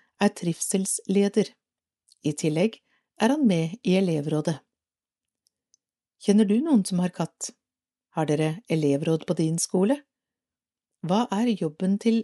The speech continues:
elevrådet? Fem ting å gjøre når det er høst og vinter. En, gå en tur og plukke søppel.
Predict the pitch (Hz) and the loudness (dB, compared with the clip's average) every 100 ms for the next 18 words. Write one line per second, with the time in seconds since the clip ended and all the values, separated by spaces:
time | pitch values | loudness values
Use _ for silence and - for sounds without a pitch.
0 | - 233 180 165 - - 202 220 233 294 | -2 0 0 -4 -8 -6 -2 -2 0 -6
1 | - _ _ _ _ _ _ _ _ _ | -6 _ _ _ _ _ _ _ _ _
2 | _ _ _ _ _ _ _ _ _ _ | _ _ _ _ _ _ _ _ _ _
3 | _ _ _ _ _ _ _ _ _ _ | _ _ _ _ _ _ _ _ _ _
4 | _ _ _ _ _ _ _ _ _ - | _ _ _ _ _ _ _ _ _ -4
5 | 175 165 - 165 165 185 170 175 - _ | -2 -2 0 0 2 2 2 0 -4 _
6 | _ _ _ _ _ 156 156 156 156 - | _ _ _ _ _ -2 2 2 0 -4
7 | - 156 151 - 220 _ _ _ _ _ | -2 -2 -4 0 0 _ _ _ _ _
8 | _ 151 170 214 214 _ _ _ _ 156 | _ -2 2 2 0 _ _ _ _ 2
9 | 202 202 185 208 185 - 147 156 139 - | 2 2 2 2 2 -4 -4 -2 -6 -6
10 | 180 | -8